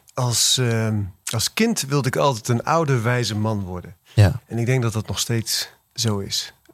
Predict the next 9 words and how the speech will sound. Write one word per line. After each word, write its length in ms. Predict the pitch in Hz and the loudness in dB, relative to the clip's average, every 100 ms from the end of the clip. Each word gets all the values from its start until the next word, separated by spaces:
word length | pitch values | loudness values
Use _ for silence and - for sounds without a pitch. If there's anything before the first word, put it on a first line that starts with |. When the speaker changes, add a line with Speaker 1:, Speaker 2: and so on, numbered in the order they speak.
| - | -10
Speaker 1:
Een 160 | 117 | -6
oude, 280 | - 127 120 | -2 0 0
wijze 320 | 113 110 101 | 0 0 0
man. 280 | 101 90 82 - _ _ _ _ _ _ _ _ _ _ _ _ | 0 0 -4 -12 _ _ _ _ _ _ _ _ _ _ _ _
Speaker 2:
Wat, 280 | 101 110 - _ _ | 4 4 0 _ _
wat 260 | 104 120 117 | 4 6 6
is 140 | 113 | 6
jouw 220 | 113 127 | 8 8
beeld 460 | 120 113 160 - | 8 8 6 4